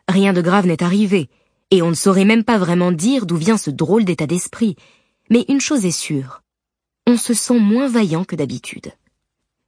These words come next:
Ces moments, s'ils ne fournissent que rarement matière à conversation, et ont peu de chances de faire la une des journaux, passionnent aujourd'hui les chercheurs en psychologie, pas tant pour ce qu'ils sont que pour les réactions qu'ils suscitent en nous. Sans doute mieux que n'importe quel autre paramètre,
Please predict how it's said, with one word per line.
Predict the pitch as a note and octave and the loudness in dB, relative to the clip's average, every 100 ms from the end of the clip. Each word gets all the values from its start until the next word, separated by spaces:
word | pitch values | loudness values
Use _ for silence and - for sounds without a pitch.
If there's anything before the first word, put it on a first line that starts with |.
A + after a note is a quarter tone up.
| - | -10
Ces | - E3+ | -2 0
moments, | D#3 D3+ G#3+ D4 C4 | 2 2 0 0 -6
s'ils | - E3 | -4 0
ne | E3 | 0
fournissent | - F3+ F#3+ G3 - | 0 0 2 0 0
que | D#3+ | -2
rarement | F3 F3+ G3 | 0 2 2
matière | F#3 D3+ - E3+ | 2 -2 -2 -2
à | D3+ | -2
conversation, | D3+ D3 - D#3+ - - B3+ - _ _ _ | -2 -4 -4 -6 -6 -2 -4 -4 _ _ _
et | E3+ C#3+ | -2 -2
ont | C#3 | -4
peu | G3+ | -2
de | F3+ | -2
chances | - G#3 E3 | 0 0 0
de | |
faire | D3 D#3 | -4 -2
la | D#3 | 0
une | F3 G3 | 2 0
des | D#3 D3 | 0 -2
journaux, | D3+ E3 G#3 A3+ _ _ _ _ - | -2 0 0 -2 _ _ _ _ -2
passionnent | A#3 - C4 | 0 2 2
aujourd'hui | A#3+ B3 G#3 B3+ | 2 2 2 0
les | G#3 | 0
chercheurs | E3 F#3 - A#3 E3 | 0 -2 0 0 0
en | C3+ | -4
psychologie, | - - D#3 D3 B2 B2 _ _ _ _ _ | -8 -4 -2 0 -2 -6 _ _ _ _ _
pas | - F3 | -2 0
tant | F#3+ E3+ | 0 -2
pour | C#3+ | -4
ce | - | -8
qu'ils | - C#3 C3 | -4 -4 -4
sont | - B3+ | 0 0
que | A#3+ | 0
pour | C3+ D3 | -4 -2
les | C#3+ | 0
réactions | F3+ E3+ - - G#3+ | 2 0 0 -2 0
qu'ils | C#3+ B2+ | 0 -4
suscitent | D#3+ - - | -4 -6 -6
en | C3 | -4
nous. | C3 B2 _ _ _ _ _ _ _ _ _ _ - | -4 -6 _ _ _ _ _ _ _ _ _ _ -4
Sans | - B3+ | 2 2
doute | C#4 C4+ | 2 0
mieux | F3 F#3+ A#3 | 2 2 2
que | E3+ | 0
n'importe | D3+ - G3 - | -2 0 -2 0
quel | D#3 | -2
autre | E3 D#3 | -2 -4
paramètre, | D3 C3+ C#3 A3 - | -4 -2 0 -2 -4